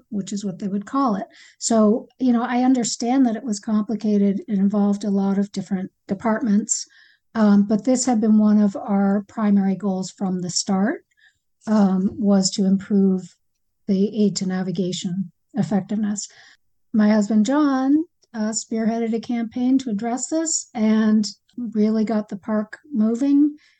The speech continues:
And there was a massive clearing effort between twenty twelve and twenty fourteen, which made a huge, huge difference. And you haven't been on the island since, but you'd see a big, a big difference from on the island.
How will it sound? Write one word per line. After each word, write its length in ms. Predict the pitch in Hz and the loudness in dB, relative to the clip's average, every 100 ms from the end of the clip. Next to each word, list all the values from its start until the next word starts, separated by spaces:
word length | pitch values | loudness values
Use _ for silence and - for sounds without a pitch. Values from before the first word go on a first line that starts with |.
| _ | _
And 380 | 220 214 202 208 | 0 4 4 4
there 160 | 202 196 | 2 0
was 160 | 190 | 0
a 80 | 196 | 2
massive 720 | 196 202 214 233 262 269 254 _ | 4 4 4 2 -2 -4 -10 _
clearing 640 | - 240 233 226 226 233 233 _ _ _ _ _ _ - | -6 -4 -2 -2 -2 -4 -8 _ _ _ _ _ _ -2
effort 520 | 226 - 214 226 294 | -2 0 0 0 -6
between 400 | 202 - 208 202 | -6 0 2 2
twenty 340 | - 208 202 | 2 2 4
twelve 460 | 202 - 220 214 214 | 2 -2 -2 -2 -2
and 160 | 202 202 | -2 -2
twenty 240 | 196 196 | -2 -4
fourteen, 760 | 190 208 190 - 202 196 208 202 _ _ | -4 -8 -8 -6 -4 -4 -4 -8 _ _
which 240 | - 202 220 | -6 -2 0
made 240 | 202 202 | 0 0
a 120 | 233 | -2
huge, 760 | 202 - 240 240 226 190 - - | -4 -2 2 4 4 2 -2 -4
huge 420 | 220 202 185 - | 2 2 0 -4
difference. 600 | 202 196 214 202 - - _ _ _ _ _ _ 214 | -2 0 -2 -2 -6 -12 _ _ _ _ _ _ 0
And 180 | 208 208 | 4 6
you 100 | 220 | 4
haven't 300 | 214 208 214 | 4 2 4
been 160 | 208 | 2
on 140 | 214 208 | 4 4
the 100 | 196 | 4
island 360 | 196 190 196 | 2 2 0
since, 260 | - 214 202 | 2 0 0
but 180 | - 208 | -6 -6
you'd 160 | 196 | -6
see 240 | - - 190 | -4 -4 -4
a 60 | |
big, 260 | 180 175 175 _ _ - | -2 -4 -4 _ _ -6
a 100 | 196 | -2
big 200 | 180 170 | 0 2
difference 440 | 202 190 180 - | 0 2 0 -2
from 360 | - 190 175 196 | -4 -2 -2 -4
on 280 | 202 196 208 | 0 4 6
the 120 | 190 | 4
island. 540 | 170 170 170 170 196 | 2 -2 -2 -2 -4